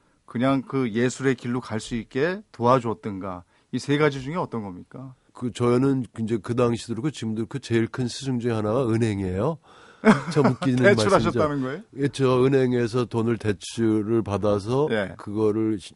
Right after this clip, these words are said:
Speaker 2: 한 번도 안 어기고 이자를
Speaker 1: 예.
Speaker 2: 내고 그렇게 매달마다 통장 잔금이 얼마 없는데
Speaker 1: 예.
Speaker 2: 그걸 꾸준히 작업하면서 처음에 십 년 정도는 뭐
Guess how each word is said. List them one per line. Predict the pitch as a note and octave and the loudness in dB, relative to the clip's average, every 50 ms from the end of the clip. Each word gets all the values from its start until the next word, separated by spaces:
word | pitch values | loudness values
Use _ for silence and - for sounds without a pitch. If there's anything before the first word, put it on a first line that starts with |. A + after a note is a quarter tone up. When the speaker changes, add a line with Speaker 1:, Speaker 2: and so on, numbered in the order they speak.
| _ - D3+ | _ -18 -16
Speaker 2:
한 | - - E3+ E3+ D3+ | -10 -6 -6 -2 0
번도 | C#3+ C3+ A#2+ A2+ A#2+ G#2+ | 0 2 2 2 2 2
안 | F#2+ G2 G#2+ | 2 2 2
어기고 | G2+ F#2 F2 G2 F#2+ D#2+ F#2+ G2 G2+ A#2+ D3+ - - | 0 0 -2 -4 -6 -4 -2 -2 0 0 0 0 -2
이자를 | A2 G2+ G#2 G#2 G2+ G2 F#2+ | -4 -2 0 0 0 0 0
Speaker 1:
예. | F#2+ F#2 | -2 -2
Speaker 2:
내고 | F2+ D#2+ G2 G#2 C3+ F3+ G3+ - - - - - - - - - - _ _ | -4 -4 -4 -2 -2 -2 -4 -8 -14 -20 -20 -20 -20 -20 -20 -20 -20 _ _
그렇게 | - B2+ C3 B2+ - - - C3+ B2+ A#2+ | -2 0 0 0 0 0 2 2 2 2
매달마다 | F#2+ G2+ B2 B2 B2 C#3+ C#3+ C3+ C3 C3 B2 A#2+ A2+ B2 B2 B2+ C3 A#2 - _ _ _ - | 2 2 2 4 6 6 6 6 4 4 2 2 2 2 2 2 2 0 -4 _ _ _ -8
통장 | - F#3+ F3 D3 C3 C3+ B2+ B2 | -4 -4 -2 0 2 2 2 2
잔금이 | A2+ A2+ A2+ A2 A2+ B2 A#2+ | 0 0 0 0 2 2 2
얼마 | A2 A2 A#2 A#2+ | 4 4 4 4
없는데 | G#2 G2 G2+ G2+ G2+ G2 F#2+ A#2+ C#3 E3 - | 2 2 2 0 -2 -2 2 2 2 2 4
Speaker 1:
예. | B2 A2+ G2 F2+ F2 E2+ - - _ _ _ | 2 0 0 -2 -4 -12 -18 -20 _ _ _
Speaker 2:
그걸 | - C3+ C3+ D3+ C#3+ | -8 -6 -6 -6 -6
꾸준히 | - - G#3 G#3 A3+ G#3+ G3 | -6 -8 -6 -4 -2 -2 -2
작업하면서 | D3+ D3+ C#3+ C#3+ C#3 - - C#3 B2+ B2+ C3 B2+ C#3+ D3 | 0 2 2 2 2 0 0 0 0 2 0 0 0 -4
처음에 | - - - E3+ D#3+ D#3+ C#3+ | -6 -4 -2 0 0 0 0
십 | - - F3+ | 0 -2 -2
년 | E3+ D#3+ D3+ D3 C#3 C3+ C3 C3 B2+ B2 A#2 | 0 4 4 6 6 4 4 2 2 2 2
정도는 | A#2 A2 G#2+ G#2+ A2+ B2 C#3+ D#3 D3+ B2+ - - - | 2 2 2 2 0 0 0 0 -2 -4 -8 -12 -16
뭐 | - F#2 G2 G#2 G2+ G2 F#2+ E2+ | -10 -4 -2 0 0 0 0 -2